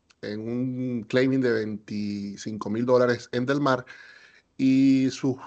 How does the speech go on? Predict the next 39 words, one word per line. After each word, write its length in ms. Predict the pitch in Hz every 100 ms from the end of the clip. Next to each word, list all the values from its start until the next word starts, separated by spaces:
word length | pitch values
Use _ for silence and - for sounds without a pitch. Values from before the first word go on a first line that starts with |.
| -
cuatro 340 | - 170 - 214
salidas 380 | 151 143 160 151
en 80 |
este 160 | 151 175
establo 360 | - 156 156 156
han 80 |
sido 240 | 151 151 151
con 140 | 147
cifra 300 | 131 131 147
de 60 | 147
velocidad 440 | 139 135 127 131
en 220 | 139 143
aumento, 640 | 147 156 151 147 135 170 165 - -
incluyendo 460 | 123 113 123 117 127
ese 340 | 151 143 131
estreno 640 | 120 - - 147 131 107 95 _ - -
con 180 | 120 120
Papa 260 | 123 135
Prodromu 480 | 143 139 135 127 135
ganando 560 | 127 113 113 120 127 - - - - _ _ -
con 220 | 107 107
un 40 |
dividendo 400 | 120 127 123 127
de 80 | 120
casi 260 | 113 - 123
diecinueve 540 | 123 - 110 113 123
a 80 | 120
uno, 380 | 117 120 120 - _ - - - -
eh, 540 | 117 113 110 104 101
justamente 460 | 98 160 139 127 123
en 60 | -
Santa 260 | 139 135
Anita 220 | 131 131
en 60 | 123
una 160 | 120 120
milla 200 | 120 117
y 40 |
un 100 | 117
octavo. 460 | 110 - 104 98